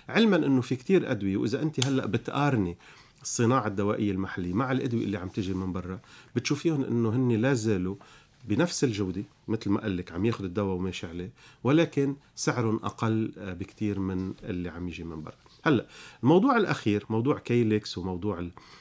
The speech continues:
بين هدول الاثنين ما في شك إنه الأفاستن هو الدواء الأغلى بكتير. يعني أنت الأفاستن عم تحكي تقريبًا إذا ماني غلطان بيوصل حقه للألف دولار أو، أو هالأمور. فنحن بهيدا الموضوع أيام اللي عم نجي نقول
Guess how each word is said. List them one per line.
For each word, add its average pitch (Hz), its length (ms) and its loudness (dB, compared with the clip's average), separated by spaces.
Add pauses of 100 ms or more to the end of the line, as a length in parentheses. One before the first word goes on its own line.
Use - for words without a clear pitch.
(340)
بين 214 220 6
هدول 165 300 4
الاثنين 107 380 2
ما 156 140 4
في 175 120 0
شك 156 260 -4
إنه 101 160 -2
الأفاستن 98 540 -4
هو 107 200 -2
الدواء 107 380 0
الأغلى 107 380 -4
بكتير. 95 420 -6 (260)
يعني 90 200 -4
أنت 107 180 -4
الأفاستن 98 520 -4
عم 92 120 -8
تحكي - 320 -10
تقريبًا 98 460 -4 (400)
إذا 98 160 -4
ماني 104 200 0
غلطان 92 340 -4
بيوصل 98 240 -8
حقه - 260 -8
للألف 95 420 -6
دولار 90 520 -4
أو، 87 180 -6
أو 90 120 -4
هالأمور. 87 440 -12 (440)
فنحن 120 720 2
بهيدا 180 380 2
الموضوع 131 380 2
أيام 123 460 2
اللي 107 160 0
عم 107 180 0
نجي 123 160 0
نقول 113 360 0